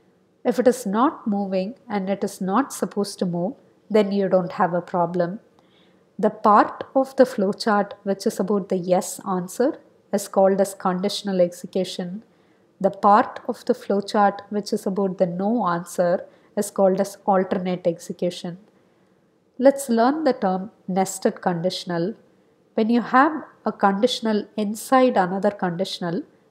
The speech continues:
it's called as nested conditional. This slide does not have an example for chained conditional, but I still wanted to mention that.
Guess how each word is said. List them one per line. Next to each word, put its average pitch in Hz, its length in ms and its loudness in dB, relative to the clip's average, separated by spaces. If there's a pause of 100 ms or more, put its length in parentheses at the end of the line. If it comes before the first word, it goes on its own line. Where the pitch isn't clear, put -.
it's 214 180 -2
called 190 300 2
as 190 180 -4
nested 175 500 -6
conditional. 175 680 -6 (1120)
This 269 320 4
slide 262 440 4
does - 260 -2
not 233 220 0
have 196 240 4
an 208 100 -4
example 196 680 0
for 202 260 2
chained 196 600 -4
conditional, 180 680 0 (320)
but 208 120 4
I 220 60 2
still 220 440 0
wanted 185 520 -2
to 190 100 2
mention 175 520 -4
that. 185 280 -4